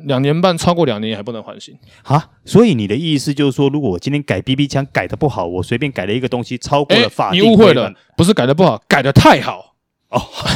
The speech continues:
Speaker 1: <laughs> 改得太好。
Speaker 2: <laughs> 所以只要超过那个法律的规范，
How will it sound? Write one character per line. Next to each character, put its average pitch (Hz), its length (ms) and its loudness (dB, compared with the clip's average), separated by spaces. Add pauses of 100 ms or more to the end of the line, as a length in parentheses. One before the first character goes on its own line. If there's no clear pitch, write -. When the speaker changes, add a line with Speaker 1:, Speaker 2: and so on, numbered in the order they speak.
Speaker 1:
<laughs> - 400 -6
改 165 140 2
得 165 80 4
太 180 280 6
好。 123 220 -6
Speaker 2:
<laughs> - 80 0
所 220 140 6
以 190 100 2
只 - 180 -4
要 185 60 2
超 185 240 0
过 175 160 2
那 160 80 -2
个 139 100 -4
法 90 300 -4
律 147 160 0
的 123 100 -4
规 120 220 -2
范， 107 260 -4